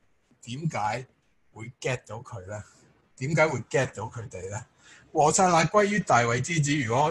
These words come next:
大家記得呢，上次已經講啦，就係和散那係可以，即係有兩，兩個意思啦。第一個呢，就係 save now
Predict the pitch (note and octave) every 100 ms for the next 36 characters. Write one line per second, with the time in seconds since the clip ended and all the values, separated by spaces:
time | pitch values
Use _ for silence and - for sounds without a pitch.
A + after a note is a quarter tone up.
0 | - - A2 D3+ C#3 C3 C#3 C#3 C3 G#2
1 | G#2 - A2 A#2 A#2+ F#2 G#2 G#2+ - -
2 | - - B2 A#2+ C3 - A#2 A#2 C3 B2+
3 | B2 G#2+ A#2 G2+ A2 D3 C#3+ B2 - C3
4 | A#2 A#2 G2 G#2+ - G#2 A#2 A#2 A#2 -
5 | D3 D#3 D3 - C3 D3 A#2+ A2+ C3 B2+
6 | - - D#3 D#3 D3+ - D3+ C3+ B2+ F#2